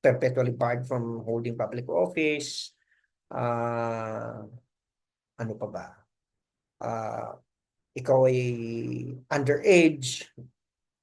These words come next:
hindi ka residente nung lugar, kulang ka sa residency, isang taon nang require, anim na buwan ka palang nakatira doon sa lugar. Yun. Yun ang mga sagka.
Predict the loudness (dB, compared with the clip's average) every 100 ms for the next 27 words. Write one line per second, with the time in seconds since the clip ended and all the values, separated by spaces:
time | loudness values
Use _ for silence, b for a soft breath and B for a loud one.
0 | _ -2 0 2 2 2 2 4 4 4
1 | 4 4 4 4 6 8 8 6 0 -4
2 | -2 0 -2 -2 0 0 0 -4 -4 -6
3 | -4 -4 -4 -8 _ _ _ _ 0 2
4 | 4 4 2 2 2 2 2 6 6 6
5 | 2 0 0 -2 -2 -2 -2 -2 -4 -8
6 | -4 -4 -4 -4 -4 -4 2 4 6 2
7 | B B B B B B B B _ _
8 | _ _ 6 10 10 6 -4 _ _ _
9 | 6 8 8 6 6 6 4 4 6 6
10 | 4